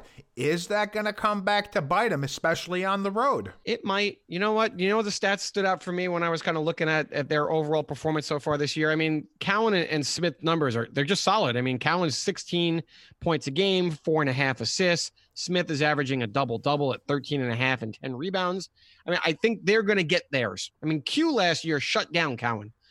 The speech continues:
Speaker 2: So maybe you get a repeat performance of that. But you have to assume that the law of averages are their best guys are gonna perform. But as a team, they shoot only forty-two percent from the floor,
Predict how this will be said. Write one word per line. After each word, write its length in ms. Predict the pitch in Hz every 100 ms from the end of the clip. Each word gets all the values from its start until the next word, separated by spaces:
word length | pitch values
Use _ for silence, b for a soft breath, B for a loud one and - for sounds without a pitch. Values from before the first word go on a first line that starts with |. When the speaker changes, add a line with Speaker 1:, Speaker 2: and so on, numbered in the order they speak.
| b
Speaker 2:
So 140 | -
maybe 220 | 165 233
you 80 | 240
get 120 | 190
a 60 | 170
repeat 420 | 147 190 - 180
performance 420 | 151 - 156 139
of 40 | 123
that. 200 | 127 -
But 160 | 151 156 B B
you 120 | - 175
have 180 | 294
to 140 | 285 208
assume 260 | 170 214
that 100 | 180
the 80 | 147
law 240 | 147 190 196
of 80 |
averages 480 | 170 170 156 131 135
are 200 | 131 131
their 160 | 131 196
best 300 | 180 170 -
guys 240 | 143 135
are 40 | 120
gonna 260 | 123 117 -
perform. 380 | 123 - 120 117 _ _ _ _ _ _
But 180 | 170 160
as 180 | 170 151
a 60 |
team, 640 | 139 - 294 294 147 131 127 _ _
they 100 | 143
shoot 220 | 143 330
only 160 | 349 147
forty-two 480 | - 180 196 180 180
percent 360 | 147 - 156
from 120 | 135
the 60 | 131
floor, 400 | - 117 117 160